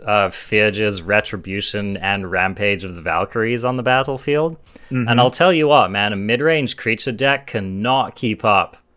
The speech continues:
Speaker 1: with Rampage of the Valkyries.
Speaker 2: That's true.
Speaker 1: This Angels deck was in the squeeze. They had, like, they had whatever their own, the, the Black Valkyrie out, and they had some other Angel out.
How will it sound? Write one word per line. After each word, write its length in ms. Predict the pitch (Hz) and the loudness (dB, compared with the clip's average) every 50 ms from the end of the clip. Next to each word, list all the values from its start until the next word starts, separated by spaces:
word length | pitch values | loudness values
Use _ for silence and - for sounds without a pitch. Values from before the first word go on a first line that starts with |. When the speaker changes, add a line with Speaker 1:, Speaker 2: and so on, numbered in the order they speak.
| _ _ _ _ _ _ _ | _ _ _ _ _ _ _
Speaker 1:
with 160 | - 110 101 104 | -2 -2 0 2
Rampage 480 | 104 104 104 101 92 - 107 101 92 | 2 2 2 0 0 0 0 0 0
of 80 | 95 85 | -4 -10
the 80 | 87 | -6
Valkyries. 720 | 85 90 80 80 80 - - 95 87 85 - - - - - _ _ _ _ _ _ _ - | -4 -2 -2 -2 -4 -6 -10 -12 -12 -12 -12 -14 -16 -18 -18 _ _ _ _ _ _ _ -8
Speaker 2:
That's 320 | 131 135 135 135 - - | -6 -6 -6 -6 -10 -16
true. 600 | - - - - 147 135 120 101 78 - - - - | -14 -14 -12 -6 -2 -2 -2 -2 -4 -6 -14 -6 0
Speaker 1:
This 180 | 143 165 - - - | 0 0 0 2 2
Angels 400 | 131 135 151 143 160 165 143 - | 2 2 2 2 0 -2 0 4
deck 240 | 165 156 151 - - | 4 4 4 4 0
was 120 | 117 107 | -4 -2
in 120 | 131 120 | 0 -2
the 80 | 110 92 | -2 0
squeeze. 800 | - - - - - 147 165 175 151 120 95 85 80 82 - - | 0 -2 -2 -2 -4 -6 -4 -2 -2 -4 -4 -6 -8 -10 -12 -4
They 220 | - 120 120 131 | 0 4 4 4
had, 260 | 123 139 139 135 131 123 | 6 6 4 4 4 4
like, 300 | 117 113 104 90 - 113 | 4 4 4 2 0 2
they 180 | 117 120 127 | 4 4 4
had 340 | 127 139 139 143 139 135 120 | 4 4 4 4 2 0 -6
whatever 420 | 104 110 120 110 123 127 117 123 | -2 0 2 4 4 4 4 2
their 280 | 107 110 107 107 110 110 | 2 4 4 4 6 6
own, 260 | 110 113 113 113 107 | 4 4 2 2 0
the, 140 | 107 107 104 | 0 -2 -2
the 100 | 90 101 | -2 -4
Black 380 | 82 - 95 90 101 107 - - | -4 0 2 2 2 2 0 -2
Valkyrie 580 | 95 95 98 107 110 - - 110 104 104 101 | 0 2 2 2 0 0 -2 0 0 2 2
out, 380 | 101 101 101 107 107 - - _ | 4 4 4 4 2 0 -4 _
and 180 | - 95 98 98 | -6 -4 -2 0
they 200 | 98 98 98 95 | 2 2 2 2
had 540 | 90 104 101 98 98 98 98 87 92 - - | 4 4 4 6 6 4 2 2 -2 -8 -8
some 240 | - - 113 95 92 | -6 -6 -4 0 0
other 200 | 98 101 101 104 | 0 0 2 2
Angel 320 | 101 104 110 107 104 104 | 2 0 0 -2 0 0
out. 340 | 104 104 110 113 107 - | 2 4 4 2 2 -2